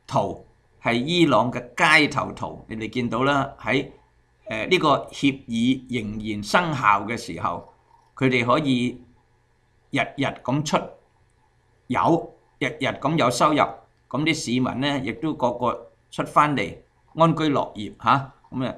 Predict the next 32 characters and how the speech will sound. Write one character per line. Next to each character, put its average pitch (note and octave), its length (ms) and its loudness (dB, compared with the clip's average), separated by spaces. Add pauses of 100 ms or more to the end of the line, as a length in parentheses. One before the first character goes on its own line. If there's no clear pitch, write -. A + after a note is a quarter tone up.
但 B2+ 160 2
係 A2+ 160 2 (1080)
而 B2+ 100 4
家 G#3 140 8
嘅 F3 80 4
情 A2+ 180 -2
況 D#3+ 220 2
會 F3 100 0
係 B2+ 140 0
點 C#3+ 220 -2
呢？ E3+ 160 0 (1120)
唉， B2 520 -4 (420)
知 F#3+ 140 2
唔 D#3+ 100 0
知 F#3+ 140 0
道 C#3+ 240 0 (800)
過 D#3 280 4
去 D3+ 80 2
嗰 D#3 320 0
個 B2+ 220 2
零 G2+ 200 -2
禮 G#2 200 -6
拜， G#2 320 0 (1000)
就 D3+ 120 0
算 E3 160 -4
Donald G#3+ 200 2
Trump G#3 160 2
未 C3 100 4
宣 F3 240 0
布 C3+ 160 2
之 F3+ 160 -4
前， - 320 -2